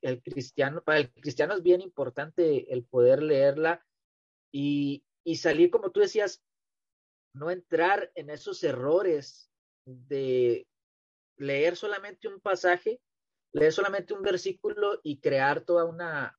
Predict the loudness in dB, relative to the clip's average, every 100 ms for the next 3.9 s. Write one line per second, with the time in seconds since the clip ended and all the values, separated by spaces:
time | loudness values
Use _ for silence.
0 | _ -18 -10 -2 2 0 -2 -8 -6 -8
1 | -10 _ _ _ -8 0 2 4 4 4
2 | 6 8 4 0 -10 -6 -4 -2 0 0
3 | 0 -2 -6 -8 -6 -8 -2 -2 -2